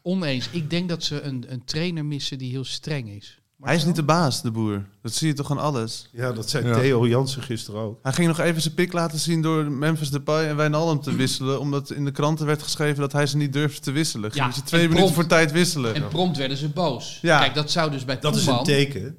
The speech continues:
Speaker 1: Precies.
Speaker 2: Exact.
Speaker 4: Ja.
Speaker 1: Ze accepteren zijn gezag.
Speaker 4: Nee.
Speaker 2: En terecht toch? Wat heeft hij nou voor elkaar gekregen, behalve Ajax? Hij is alleen maar ontslagen. Hij heeft ne-, nergens goed gedaan.
Speaker 4: En met lelijk voetbal, eerlijk gezegd. Dat
Speaker 3: Verschrikkelijk.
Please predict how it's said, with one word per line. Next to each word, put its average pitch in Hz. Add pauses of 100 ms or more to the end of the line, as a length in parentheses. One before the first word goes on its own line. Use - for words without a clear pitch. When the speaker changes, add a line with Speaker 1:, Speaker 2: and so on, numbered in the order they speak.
(340)
Speaker 1:
Precies. -
Speaker 2:
Exact. 175
Speaker 4:
Ja. 113
Speaker 1:
Ze 113
accepteren 143
zijn 127
gezag. 117
Speaker 4:
Nee. 117
Speaker 2:
En -
terecht 147
toch? 120
Wat 139
heeft 165
hij 175
nou 170
voor 170
elkaar 185
gekregen, 120
behalve 113
Ajax? 104
Hij 165
is 175
alleen 202
maar 208
ontslagen. 208
Hij 113 (160)
heeft 160
ne-, 190
nergens 190
goed -
gedaan. 101
Speaker 4:
En 113
met 110
lelijk 101
voetbal, 120
eerlijk 104
gezegd. -
Dat 117
Speaker 3:
Verschrikkelijk. 110